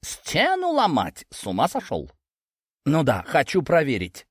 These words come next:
Гретта будет в восторге. «Брат, данная идея кажется мне крайне сомнительной.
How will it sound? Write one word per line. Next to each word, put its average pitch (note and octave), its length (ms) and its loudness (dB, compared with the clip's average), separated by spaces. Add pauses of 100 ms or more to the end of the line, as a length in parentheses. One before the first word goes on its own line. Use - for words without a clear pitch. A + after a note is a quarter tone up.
(360)
Гретта G#2+ 580 -2
будет F#2 360 -6
в D2+ 40 -12
восторге. E2 680 -4
«Брат, G2 560 0
данная A#2 680 -2
идея A2+ 340 0
кажется G#2+ 420 -4
мне A2 180 -4
крайне B2+ 420 -2
сомнительной. F#2+ 880 -6